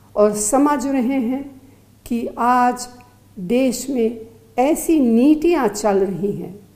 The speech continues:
कि गिनती के चंद लोग उस समय के चंपारण के नील की खेती की तरह आज मालामाल हो रहे हैं।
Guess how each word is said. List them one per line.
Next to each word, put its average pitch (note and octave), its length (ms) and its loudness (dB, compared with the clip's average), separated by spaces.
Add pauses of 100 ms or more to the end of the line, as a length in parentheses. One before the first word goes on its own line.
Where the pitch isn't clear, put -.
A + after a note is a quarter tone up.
(840)
कि C4+ 200 -2
गिनती D4 760 2
के C#4 220 -2
चंद D#4+ 480 4
लोग A3 600 2 (360)
उस D#4 180 0
समय A#3+ 600 4
के G#3+ 540 -4
चंपारण A3+ 840 2
के A3 280 0
नील B3 540 2
की A3+ 180 -8
खेती B3 500 -4
की - 160 -8
तरह G3+ 540 -2 (500)
आज A3 540 4 (220)
मालामाल G#3 920 6
हो F#3+ 320 -2
रहे F#3 260 -4
हैं। - 380 -10